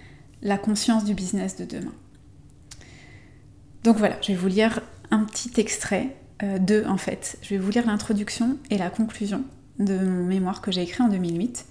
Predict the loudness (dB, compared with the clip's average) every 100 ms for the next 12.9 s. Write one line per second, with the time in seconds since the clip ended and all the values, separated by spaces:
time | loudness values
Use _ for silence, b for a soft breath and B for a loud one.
0 | -20 B B B B B B B B -20
1 | -14 -8 4 6 6 2 0 0 2 2
2 | 0 2 4 4 2 -2 0 2 0 0
3 | 0 -2 -2 0 0 2 0 0 0 2
4 | 2 0 -4 -2 2 4 4 2 0 0
5 | -8 -4 -2 0 0 0 -2 -4 -2 -2
6 | 0 -2 -2 -4 -4 -8 -12 -18 -20 -20
7 | -20 -20 -20 -20 -14 4 6 10 10 10
8 | 6 2 -4 B B B B 0 2 2
9 | 2 2 2 2 2 2 0 -2 -2 -2
10 | -2 -4 -4 -6 -2 -2 -2 -2 -2 0
11 | 4 6 6 4 6 6 6 2 4 2
12 | 2 4 4 6 4 4 4 0 -8